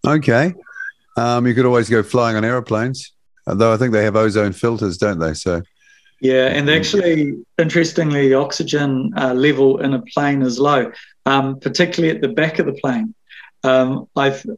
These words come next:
Speaker 2: I think you, it's about four percent lower in the back of the plane compared with the front.
Speaker 1: Oh, okay. You learn something every day. <laughs> I
Speaker 2: Yeah.
Speaker 1: thought I knew everything
Speaker 2: If
Speaker 1: about planes.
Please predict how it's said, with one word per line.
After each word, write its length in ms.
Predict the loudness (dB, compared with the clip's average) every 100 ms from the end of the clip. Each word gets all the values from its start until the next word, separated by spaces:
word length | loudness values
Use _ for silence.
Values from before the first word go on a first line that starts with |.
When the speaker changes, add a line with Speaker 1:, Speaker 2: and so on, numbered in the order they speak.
| -4
Speaker 2:
I 100 | -4
think 400 | 0 -2 -2 -2
you, 400 | 0 0 0 -4 -6
it's 160 | -4
about 500 | 0 2 2 0 -8 _ _ _ _ _ 0
four 380 | 2 2 0
percent 800 | -4 -8 -6 -6 -4 -2 -2 -4
lower 400 | -2 0 2 2
in 100 | 0
the 60 | 0
back 200 | -2 -4
of 40 | -6
the 80 | -6
plane 380 | -2 -2 -2
compared 380 | -4 -4 -2 -2
with 180 | -2 -6
the 60 | -8
front. 320 | -6 -2 -2
Speaker 1:
Oh, 140 | -2 -2
okay. 180 | -2 -2
You 80 | 0
learn 200 | 0 0
something 280 | -2 0 0
every 160 | 0
day. 200 | 2 0 -2 -14 -20
<laughs> 240 | -16 -8
I 80 | -4
Speaker 2:
Yeah. 100 | -2 0
Speaker 1:
thought 60 | 0
I 40 |
knew 180 | 0 2
everything 280 | 2 2 0
Speaker 2:
If 60 | 0
Speaker 1:
about 200 | -2 -2
planes. 400 | -4 -2 -6